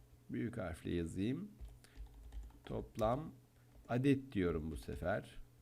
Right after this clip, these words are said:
Düzeltiyorum F iki ile hemen. Adet dedim. Klasik yazılımda seçtikten sonra metni kaydır diyoruz. Tabii ki bu türden işlemleri yaparken, ortalamayı da unutmayalım.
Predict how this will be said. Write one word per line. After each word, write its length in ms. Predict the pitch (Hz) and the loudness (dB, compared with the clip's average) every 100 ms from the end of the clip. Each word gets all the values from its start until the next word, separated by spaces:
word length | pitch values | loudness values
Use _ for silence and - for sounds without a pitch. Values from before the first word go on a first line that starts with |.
| - - - - - - - - - - - - - - - - - | -20 -20 -20 -20 -20 -20 -20 -20 -20 -20 -20 -20 -20 -20 -20 -16 -6
Düzeltiyorum 680 | 92 92 80 76 - 82 80 | 0 2 2 0 -2 -2 -2
F 180 | 73 - | -6 -8
iki 220 | - - | -8 -4
ile 200 | 73 76 | -2 -2
hemen. 400 | 71 85 110 135 - - - - - - - - - | -2 0 0 -2 -8 -18 -20 -20 -20 -16 -14 -14 -10
Adet 400 | - 98 107 - | -4 -2 -2 -2
dedim. 380 | 87 78 135 262 - | -4 -2 -2 -4 -6
Klasik 360 | - 170 - | -6 -6 -2
yazılımda 640 | 160 139 139 143 151 165 233 - - - | 0 2 2 2 2 2 -2 -14 -20 -18
seçtikten 800 | - 170 - - 175 - 143 147 | -4 -2 -2 -4 -6 0 2 0
sonra 540 | - 110 127 180 240 - | 2 2 4 2 -2 0
metni 460 | 131 127 - 170 | 2 2 0 -4
kaydır 500 | - 139 123 123 120 | 0 2 4 4 2
diyoruz. 320 | 117 101 - - | 2 2 0 -4
Tabii 200 | 151 135 | -2 -2
ki 160 | 139 | -4
bu 80 | 160 | -6
türden 300 | - 123 127 | -6 -4 -2
işlemleri 520 | 123 123 127 123 123 | -2 0 0 2 2
yaparken, 680 | 127 139 - - 123 143 247 | 2 2 2 2 0 -4 -2
ortalamayı 600 | - 117 - 110 101 95 | -2 -4 -2 -2 -2 -2
da 160 | 104 - | -2 -2
unutmayalım. 680 | 123 123 123 - - 131 | -2 -4 -4 -4 -2 -4